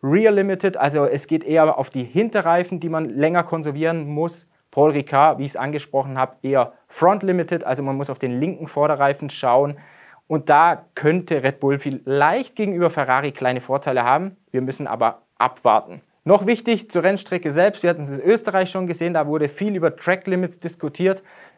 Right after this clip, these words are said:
In Paul Ricard, da könnte das wieder drohen, gab schon in der Fang-, Vergangenheit öfters da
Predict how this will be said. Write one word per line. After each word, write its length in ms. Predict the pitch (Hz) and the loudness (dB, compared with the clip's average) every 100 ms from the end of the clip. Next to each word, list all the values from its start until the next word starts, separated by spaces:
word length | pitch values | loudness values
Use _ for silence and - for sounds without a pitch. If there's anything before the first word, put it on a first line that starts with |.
| - | -4
In 160 | 160 | -2
Paul 220 | 151 180 185 | 4 4 4
Ricard, 380 | 190 165 175 | 2 2 4
da 60 | 185 | 2
könnte 300 | 165 185 185 | 0 -2 0
das 400 | 170 175 - - 135 | 0 -2 -8 -14 -6
wieder 320 | 151 214 196 | 0 4 4
drohen, 600 | - 131 139 180 202 190 - _ | 2 -4 0 2 2 -2 -10 _
gab 180 | 143 147 | 0 2
schon 140 | 180 | -2
in 100 | 170 | -2
der 80 | 156 | -2
Fang-, 300 | 156 170 175 - | 0 -2 -4 -6
Vergangenheit 600 | 156 151 185 180 175 165 | 0 0 0 0 -2 0
öfters 400 | 175 175 190 175 | -2 0 -2 0
da 240 | 156 156 | 2 2